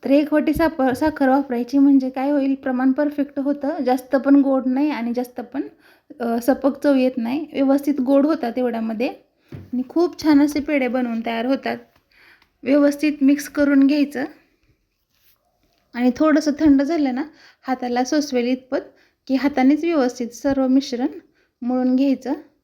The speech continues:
एकत्र करून घ्यायचं बेसन आणि साखर. कुठलंही पाकाचं टेन्शन न घेता अगदी झटपट ही रेसिपी बनवून तयार होते. मुलांना तुम्ही मधल्या वेळेमध्ये खाण्यासाठी कधीतरी असं गोड खायची इच्छा असेल ना, त्यावेळेस असे पेढे तुम्ही बनवू शकता.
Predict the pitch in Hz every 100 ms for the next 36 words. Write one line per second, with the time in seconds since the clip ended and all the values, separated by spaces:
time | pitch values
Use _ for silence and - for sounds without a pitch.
0 | _ _ - 262 247 247 240 240 240 254
1 | 294 285 254 247 277 285 240 233 226 247
2 | 262 - 269 285 _ _ _ _ _ _
3 | 285 254 254 294 302 285 262 254 240 269
4 | 294 285 277 254 254 277 269 302 262 247
5 | 247 233 220 254 269 320 - - 240 240
6 | _ _ _ _ 254 269 269 - 240 262
7 | 247 233 233 233 247 269 240 240 233 247
8 | 262 254 254 254 247 247 254 254 _ _
9 | _ - 247 233 233 240 240 240 233 240
10 | 262 233 233 - 226 214 220 233 233 247
11 | 240 247 247 226 254 262 262 262 262 269
12 | 269 262 262 247 233 233 240 240 247 -
13 | 254 285 262 254 247 247 262 247 247 262
14 | - 240